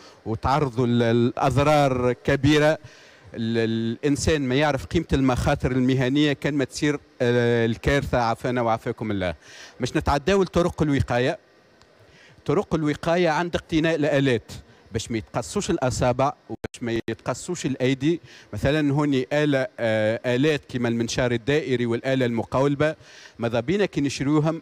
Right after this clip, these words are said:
نشريوهم هما فيهم وال-، ال-، ال-، ال-، الكاش احنا نسميهم الواقي، باش ما يخليش مجال لل-، لليد متاعو باش تدخل ل-، اون contact مع الآلة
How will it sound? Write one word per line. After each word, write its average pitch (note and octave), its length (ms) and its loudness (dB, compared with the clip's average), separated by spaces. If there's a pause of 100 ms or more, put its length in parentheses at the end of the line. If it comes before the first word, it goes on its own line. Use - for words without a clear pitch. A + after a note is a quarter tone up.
نشريوهم E3 640 0 (500)
هما D#3+ 380 0
فيهم E3+ 500 0
وال-، B2+ 440 2
ال-، A2 460 2
ال-، G#2+ 280 2
ال-، G#2 140 0
الكاش A2+ 500 -2
احنا A2 200 -8
نسميهم C#3 580 -4 (320)
الواقي، D#3+ 600 2 (320)
باش C#3 300 -4
ما B2+ 120 0
يخليش C#3+ 480 0
مجال E3 580 2
لل-، A#2+ 340 -2
لليد B2+ 680 0
متاعو D#3+ 540 0 (360)
باش B2 160 -6
تدخل - 480 -2 (120)
ل-، A#2+ 380 0
اون D#3 140 0
contact D3 600 -4
مع C3 160 0
الآلة C#3+ 440 0